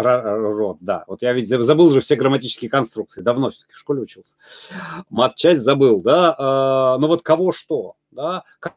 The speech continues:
кого, что поддерживает основание. Собственно, почему постструктурализм, он пост, да, потому что всякий раз будет ровно это. Основание, конечно, поддерживает, но только самого себя. То есть основание под-, не может поддержать субъекта.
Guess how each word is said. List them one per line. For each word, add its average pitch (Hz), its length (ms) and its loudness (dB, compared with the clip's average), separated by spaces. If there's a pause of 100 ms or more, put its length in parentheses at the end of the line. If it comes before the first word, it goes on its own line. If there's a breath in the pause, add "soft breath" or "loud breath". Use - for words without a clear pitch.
(120)
кого, 196 320 4
что - 260 0
поддерживает 151 600 -4
основание. 120 500 -12 (480 soft breath)
Собственно, 151 300 -2
почему 170 320 -2
постструктурализм, 147 880 -4
он 127 120 -6
пост, 127 360 -2 (560)
да, 143 160 -10
потому 120 320 -8
что - 180 -16
всякий 139 400 -2
раз 165 260 0
будет 127 220 -4
ровно 135 260 0
это. 120 180 0
Основание, - 260 -10 (680)
конечно, 151 320 0
поддерживает, 139 560 -2
но - 60 -20
только 120 160 -10
самого 117 260 -6
себя. 98 280 -20 (1400)
То - 40 -20
есть - 80 -14
основание 165 400 2
под-, 135 220 -6
не 147 160 2
может 165 300 0
поддержать 143 520 0
субъекта. 131 560 -6